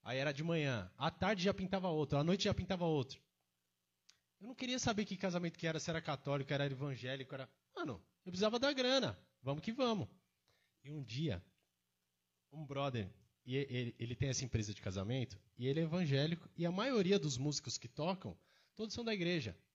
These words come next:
Que é, é o nosso hall ali, né? Ele chama só os conhecidos que tocam pra caramba lá na igreja, na orquestra e tal. Vamos fazer o casamento lá, então a graninha, vamos que vamos. Mano, casamento em Mariporã, durante o dia.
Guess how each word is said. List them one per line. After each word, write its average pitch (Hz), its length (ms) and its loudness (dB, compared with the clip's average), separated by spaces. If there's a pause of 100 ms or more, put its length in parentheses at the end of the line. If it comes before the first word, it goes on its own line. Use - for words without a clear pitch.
(360)
Que 254 80 -4
é, 233 200 0
é 180 80 2
o 190 60 0
nosso 202 280 0
hall 185 300 6
ali, 139 180 0
né? 139 140 2
Ele 175 120 -2
chama 208 240 -2
só 226 180 0
os 240 80 -2
conhecidos 226 500 -2
que 180 100 -6
tocam 156 300 -2
pra 147 120 -2
caramba 143 400 0
lá 135 120 2
na 147 80 2
igreja, 143 320 2
na 123 80 4
orquestra 135 420 2
e - 40 -4
tal. 190 220 2 (260)
Vamos 170 140 6
fazer 190 160 8
o 202 40 4
casamento 208 460 2
lá, 202 220 4 (280)
então 156 200 0
a 160 60 4
graninha, 170 320 2
vamos 196 200 -2
que 247 100 -2
vamos. 131 260 4 (1500)
Mano, 110 260 0
casamento 110 460 0
em 117 40 0
Mariporã, 104 600 0 (360)
durante 117 420 -4
o 98 40 2
dia. 92 360 -2